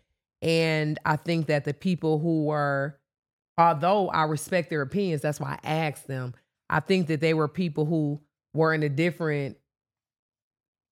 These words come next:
time zone, birth zone, age zone that don't really compare and understand. Like,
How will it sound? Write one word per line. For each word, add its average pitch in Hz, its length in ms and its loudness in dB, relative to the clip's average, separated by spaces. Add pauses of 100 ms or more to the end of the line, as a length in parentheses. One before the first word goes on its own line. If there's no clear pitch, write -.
(800)
time 190 400 0
zone, 180 340 0
birth 170 320 0
zone, 170 460 -2
age 175 360 -2
zone 165 520 -2
that 151 160 -2
don't 165 260 -2
really 160 280 -2
compare 156 480 -2
and 147 100 -4
understand. 147 580 -2
Like, 139 260 -2